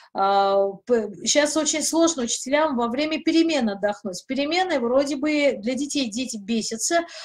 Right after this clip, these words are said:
а у учителей это нормально, что дети бесятся. <laughs> Они и должны бегать, прыгать,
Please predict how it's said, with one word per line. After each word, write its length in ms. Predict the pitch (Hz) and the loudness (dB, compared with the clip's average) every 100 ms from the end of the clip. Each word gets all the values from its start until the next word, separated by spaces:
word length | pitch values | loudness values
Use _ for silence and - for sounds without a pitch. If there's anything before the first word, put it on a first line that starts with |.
| - | -4
а 100 | 226 | 0
у 60 | 247 | 2
учителей 580 | 254 - 285 330 330 - | 0 -2 0 2 2 0
это 260 | 254 269 | -4 0
нормально, 440 | 330 359 330 226 185 | 2 4 2 0 -4
что 140 | - 175 | -12 -12
дети 240 | 185 180 | -12 -12
бесятся. 500 | 185 185 - - - _ | -10 -10 -8 -12 -14 _
<laughs> 400 | 175 160 156 _ | -16 -14 -18 _
Они 280 | 208 220 254 | 0 2 2
и 40 | 285 | 4
должны 460 | 285 269 226 185 - - | 4 4 2 -2 -6 -16
бегать, 500 | 208 233 294 277 277 - | -4 4 6 6 4 -2
прыгать, 460 | 262 269 247 254 | 0 2 0 -4